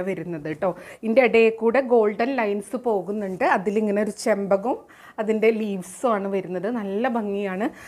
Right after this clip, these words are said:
ഇത് ഉടുക്കാൻ ഭയങ്കര സുഖമാണ് ട്ടോ. നമ്മൾ വിചാരിക്കണ പോലെയല്ല, ഉടുത്ത് കഴിയുമ്പോൾ വളരെ കംഫർട്ടബിൾ ആയിട്ട് നല്ല ഭംഗിയിൽ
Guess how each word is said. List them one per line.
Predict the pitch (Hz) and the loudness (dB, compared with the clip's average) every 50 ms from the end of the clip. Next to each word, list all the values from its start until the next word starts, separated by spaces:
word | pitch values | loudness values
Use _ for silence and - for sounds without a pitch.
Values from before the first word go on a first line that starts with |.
| - - - - | -20 -18 -8 0
ഇത് | 208 277 269 | 2 2 2
ഉടുക്കാൻ | 208 247 247 - - 277 294 311 320 285 | 2 0 -2 -4 -2 0 0 0 0 0
ഭയങ്കര | 240 208 202 226 254 269 247 311 320 320 320 | -2 -4 -4 -2 -2 0 0 0 0 -2 -2
സുഖമാണ് | - 269 202 208 214 208 196 180 180 180 | -4 -4 -2 -2 -2 -2 -2 -4 -4 -2
ട്ടോ. | 202 196 190 196 | 0 0 0 0
നമ്മൾ | 190 196 208 220 214 | -2 -2 -2 -2 -2
വിചാരിക്കണ | 170 - 202 190 180 196 220 220 247 240 | 0 0 0 0 0 -2 -2 -4 -2 -2
പോലെയല്ല, | 233 214 208 214 208 202 196 202 254 - - - - - - _ 202 | -2 -4 -4 -4 -4 -4 -2 -2 -4 -4 -6 -14 -20 -20 -16 _ -10
ഉടുത്ത് | 180 180 - 247 254 | -10 -8 -4 -2 0
കഴിയുമ്പോൾ | 254 233 220 226 240 240 214 | 0 0 0 2 2 2 2
വളരെ | 190 190 185 202 226 247 247 254 | 2 0 -2 -2 -2 -2 -2 -2
കംഫർട്ടബിൾ | 226 196 - - 208 - 208 196 214 208 | -4 -4 -4 -8 -8 -8 -6 -4 -2 -2
ആയിട്ട് | 202 190 220 220 220 202 | -2 -2 -2 -4 -4 -4
നല്ല | 196 202 208 226 269 285 262 254 | -4 -4 -2 0 0 2 2 2
ഭംഗിയിൽ | 226 220 208 214 226 233 254 | 2 2 0 0 0 0 2